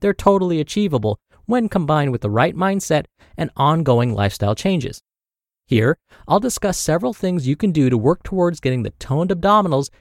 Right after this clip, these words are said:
you're seeking. But just know that there is no magic method or quick fix for uncovering your abs. It takes hard work and patience, but it's so worth it in the end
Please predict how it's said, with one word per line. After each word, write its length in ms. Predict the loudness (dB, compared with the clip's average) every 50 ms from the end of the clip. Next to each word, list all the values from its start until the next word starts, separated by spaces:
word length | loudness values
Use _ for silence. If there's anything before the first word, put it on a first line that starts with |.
| _ _
you're 180 | -4 -2 -2 -2
seeking. 460 | -2 0 0 0 0 -2 -6 -10 -10 _ _ _ _ _ _ _ _ -8
But 80 | -8 -4
just 220 | -2 -2 -2 2
know 320 | 2 4 4 4 2 0 -4 _ _ -10
that 100 | -6 -2
there 140 | 0 0
is 120 | 0 0 0
no 260 | 0 0 2 2 2
magic 400 | 0 0 0 0 0 -2 -2 -2
method 380 | -2 -2 -2 0 0 0 0 0
or 80 | -2
quick 300 | -2 0 0 0 0 0
fix 360 | -2 0 2 2 2 0 -6 -16 _ _ _
for 160 | -6 -4 -2 -2
uncovering 480 | -2 -2 0 0 0 0 0 -2 0
your 100 | 0 2
abs. 380 | 2 2 2 0 -4 -12 -16 _ _ _ _ _ _ _ _ -8
It 100 | -8 -6
takes 260 | -4 -4 -4 -4 -4
hard 280 | -4 0 2 2 2 2
work 240 | 0 0 0 0 -2
and 100 | -4 -2
patience, 520 | -2 -2 -2 -2 -4 -8 -10 -12 -14 -20 _ _ _ _ _ _ _ _ -4
but 100 | -2 -2
it's 160 | -2 -2 -4
so 220 | 0 2 4 4
worth 340 | 4 4 2 0 0 0 0
it 80 | 0 0
in 140 | 2 2
the 120 | 2 2 2
end 240 | 2 0 0 -2